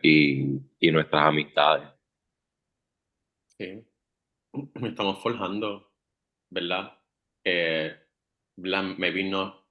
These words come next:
Speaker 2: explícitamente, pero hay un deseo de dejarle algo al futuro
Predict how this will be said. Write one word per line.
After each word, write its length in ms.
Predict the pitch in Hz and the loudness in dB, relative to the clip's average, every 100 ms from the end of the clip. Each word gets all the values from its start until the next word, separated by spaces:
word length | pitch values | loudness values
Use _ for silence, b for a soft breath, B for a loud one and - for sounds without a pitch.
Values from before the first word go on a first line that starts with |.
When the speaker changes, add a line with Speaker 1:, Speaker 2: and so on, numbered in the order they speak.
| _ | _
Speaker 2:
explícitamente, 840 | - - 107 113 107 92 110 - 98 | -14 -10 -8 -6 -6 -6 -6 -6 -6
pero 600 | 85 80 78 80 - _ _ _ _ - | -4 -4 -4 -6 -12 _ _ _ _ -4
hay 140 | 87 | -4
un 100 | 95 | -2
deseo 340 | 98 - 95 101 | -6 -2 0 2
de 80 | |
dejarle 560 | 87 87 87 90 87 - - | 0 -2 -2 -2 -4 -6 -4
algo 680 | 87 92 87 82 82 _ - | -4 -4 -6 -8 -10 _ -8
al 280 | 82 80 80 | -6 -6 -8
futuro 680 | 85 82 82 80 80 - _ | -10 -6 -4 -2 -4 -8 _